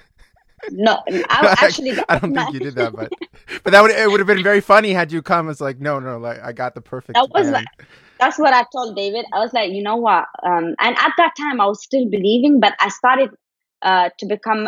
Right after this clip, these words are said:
Speaker 1: um, less of a conservative Muslim. So I was like, "Yeah, you know what? Hey, that's not important. You know what? Why should the,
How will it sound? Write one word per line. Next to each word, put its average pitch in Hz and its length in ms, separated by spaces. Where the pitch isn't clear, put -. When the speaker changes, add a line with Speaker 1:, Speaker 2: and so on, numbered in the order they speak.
Speaker 1:
um, 175 360
less 180 460
of 185 100
a 185 80
conservative 185 640
Muslim. 277 460
So 262 160
I - 100
was 240 180
like, 214 220
"Yeah, 247 200
you 202 140
know 214 140
what? 220 240
Hey, 240 520
that's 233 280
not 233 140
important. 202 480
You 190 60
know 208 140
what? 180 220
Why 202 140
should 196 240
the, 208 200